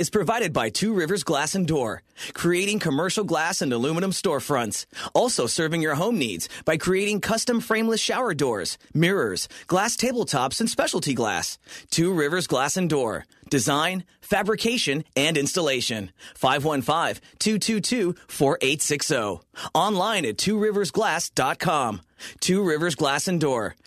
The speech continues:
serving imaginations since nineteen ninety-two.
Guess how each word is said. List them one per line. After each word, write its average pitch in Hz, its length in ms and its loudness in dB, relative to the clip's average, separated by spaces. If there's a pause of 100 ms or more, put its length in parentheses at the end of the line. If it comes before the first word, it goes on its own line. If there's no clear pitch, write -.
serving 190 460 0
imaginations 156 1000 -2
since 113 300 -2
nineteen 156 440 0
ninety-two. 143 720 -2